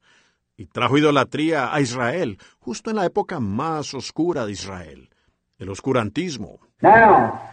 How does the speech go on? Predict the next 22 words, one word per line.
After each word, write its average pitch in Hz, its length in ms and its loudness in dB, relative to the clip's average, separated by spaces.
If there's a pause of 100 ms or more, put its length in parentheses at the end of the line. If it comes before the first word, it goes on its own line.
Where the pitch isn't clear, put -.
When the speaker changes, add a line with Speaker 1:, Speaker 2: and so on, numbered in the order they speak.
(320)
Speaker 2:
we 147 160 4
find 208 340 8
out 214 240 8
that 190 120 2
they - 160 -2
come 202 180 6
out 208 160 10
of 208 60 10
there 208 220 12
with 214 140 8
a 185 160 8
blast 202 500 8
fan 202 280 6
and 170 100 4
on 180 340 8
out, 202 240 8 (300)
and 127 140 -2
finally 202 400 8
lukewarm 196 680 8
down 196 300 8
to 175 80 6
God 196 460 6